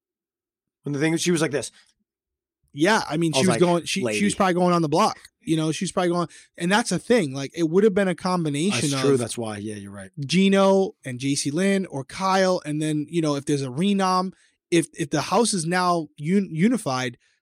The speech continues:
Speaker 2: those three are the easy targets 'cause they're on the outs. They didn't include them in the vote, so clearly they're expendable.
Speaker 1: Yep.
Speaker 2: And the fact that Gino wins, it completely changes the dynamic of the game, because this,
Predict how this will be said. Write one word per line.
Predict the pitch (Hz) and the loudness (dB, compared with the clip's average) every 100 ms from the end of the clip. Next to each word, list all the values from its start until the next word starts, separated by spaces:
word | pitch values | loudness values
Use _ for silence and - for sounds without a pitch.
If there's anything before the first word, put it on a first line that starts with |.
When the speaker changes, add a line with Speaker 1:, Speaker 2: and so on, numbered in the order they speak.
| - | -6
Speaker 2:
those | 139 190 208 | 2 4 4
three | - 196 | 0 -2
are | 175 | 0
the | 160 170 | -2 -2
easy | 185 175 | -2 -2
targets | 147 175 214 135 - | -2 -2 -2 -4 -2
'cause | 147 | 0
they're | 147 147 | 2 0
on | 139 | -2
the | 156 165 | 0 2
outs. | 240 - - - _ _ _ | 2 0 -8 -12 _ _ _
They | - | -4
didn't | 147 214 233 | 0 2 2
include | 214 220 240 | 2 2 4
them | 202 | 2
in | 190 | 2
the | 170 | 0
vote, | 147 226 220 | 2 2 2
so | 165 | -4
clearly | 151 208 233 214 | -2 0 0 2
they're | 170 165 151 - | 2 2 -2 -8
expendable. | 147 - 233 214 143 123 | -10 -2 0 0 -2 -2
Speaker 1:
Yep. | 107 - _ _ - | -4 -6 _ _ -8
Speaker 2:
And | 180 190 185 185 - _ _ _ _ _ _ | -2 0 0 -4 -8 _ _ _ _ _ _
the | - 151 | -6 -2
fact | - 214 214 | 0 0 2
that | 185 | -2
Gino | 147 202 202 170 | -2 0 2 2
wins, | 151 226 196 156 165 - _ | 2 2 2 0 -4 -10 _
it | 147 143 | -10 -6
completely | 160 151 - 160 147 170 196 214 | -6 -6 -8 -2 -2 0 -4 -6
changes | - - 147 147 160 | -6 -2 -2 -2 -2
the | 160 | -2
dynamic | 147 139 131 131 143 165 - | -2 -2 -2 -2 -2 -4 -6
of | 135 135 | -6 -2
the | 151 | -2
game, | 175 233 151 101 - - - | 0 0 -2 -6 -16 -16 -8
because | 170 190 160 | -4 0 0
this, | 160 - | 0 -2